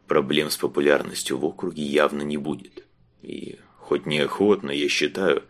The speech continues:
что он мог бы справиться с тем вызовом, которым является графская должность.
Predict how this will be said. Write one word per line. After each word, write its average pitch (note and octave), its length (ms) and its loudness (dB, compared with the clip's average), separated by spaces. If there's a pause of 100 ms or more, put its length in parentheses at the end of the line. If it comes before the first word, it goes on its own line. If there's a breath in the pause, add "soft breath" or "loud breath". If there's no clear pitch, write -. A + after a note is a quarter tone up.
(720 soft breath)
что - 300 -2
он D2+ 80 0
мог A2+ 260 2
бы D2 100 -2
справиться D2 520 4
с - 60 -4
тем C#2+ 260 -2
вызовом, D2 420 0
которым D2+ 420 -2
является D2+ 640 0
графская C#2+ 520 0
должность. - 680 -4